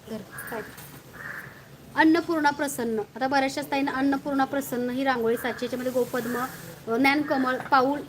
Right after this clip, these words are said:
स्वस्तिक असं चिन्ह आहे. तर श्री अन्नपूर्णा प्रसन्न हा सुद्धा रांगोळी साचा आपल्याकडे मिळतो. ज्या ताईंना हवा, त्यांनी लवकरात लवकर WhatsApp-ला मेसेज करा, अन्नपूर्णा प्रसन्न.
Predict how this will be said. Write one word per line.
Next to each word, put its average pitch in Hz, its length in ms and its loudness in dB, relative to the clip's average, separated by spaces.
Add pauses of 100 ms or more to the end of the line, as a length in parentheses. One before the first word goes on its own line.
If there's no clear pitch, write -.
(100)
स्वस्तिक 269 460 -4 (280)
असं 269 160 -6
चिन्ह 269 360 4
आहे. 240 220 -2 (340)
तर 285 100 -2
श्री 330 220 2
अन्नपूर्णा 294 480 4
प्रसन्न 277 500 -2
हा 226 200 -2
सुद्धा 277 240 0
रांगोळी 247 300 2
साचा 247 280 -4
आपल्याकडे 233 360 -4
मिळतो. 240 300 -4 (380)
ज्या 285 140 6
ताईंना 277 380 0
हवा, 254 160 -2
त्यांनी 269 240 -2
लवकरात 240 380 -2
लवकर 240 240 -4
WhatsApp-ला 240 440 -4
मेसेज 214 340 -6
करा, 202 180 -6
अन्नपूर्णा 247 500 -4
प्रसन्न. 220 440 -6